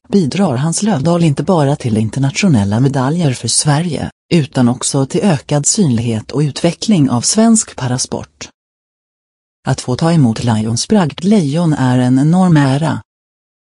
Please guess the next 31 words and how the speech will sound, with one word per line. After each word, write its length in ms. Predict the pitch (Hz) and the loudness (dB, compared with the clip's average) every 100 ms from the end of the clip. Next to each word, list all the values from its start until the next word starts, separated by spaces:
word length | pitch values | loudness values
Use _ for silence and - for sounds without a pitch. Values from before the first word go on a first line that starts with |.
| _ _ _ _ - | _ _ _ _ -12
"För 260 | - 165 | 0 2
mig 160 | 160 165 | 4 4
handlar 280 | 220 160 127 | 4 2 2
det 80 | |
om 160 | 135 131 | 2 2
mycket 240 | 143 - | 0 0
mer 320 | 165 170 170 107 | 2 2 2 0
än 140 | 107 | 0
medaljer 640 | 117 139 120 139 165 135 | -2 0 0 0 2 0
och 200 | - 123 | 0 -2
resultat. 760 | 120 - 165 - 170 - - - - | -2 -4 -4 -2 -2 -4 -10 -16 -6
Det 200 | 131 139 | 0 2
handlar 320 | 156 196 135 | 2 0 2
om 120 | 131 | 2
att 100 | 127 | 0
visa 500 | 143 170 120 - 190 | 0 -2 -2 0 0
att 160 | 135 117 | 0 0
begränsningar 760 | 170 156 127 151 - 113 113 | -2 0 0 0 0 2 2
inte 200 | 120 101 | 0 0
behöver 300 | 170 175 180 | 2 2 2
definiera 720 | 127 165 - 139 123 98 90 92 | 0 -2 0 0 2 0 -2 -2
vad 140 | 110 | -2
som 200 | - 123 | 0 4
är 60 | 127 | 4
möjligt", 640 | 185 101 127 - - - _ _ | 4 2 -2 -6 -10 -20 _ _
säger 340 | - - 120 113 | -4 0 2 0
Hans 300 | 113 113 - | 0 -2 0
Lövdahl 480 | 214 131 143 131 120 | -2 0 0 0 0
i 60 | |
ett 140 | 131 - | -2 -2
pressmeddelande. 960 | 196 160 - 107 98 196 240 254 104 | -4 -2 -2 -2 -2 -4 -2 -2 -6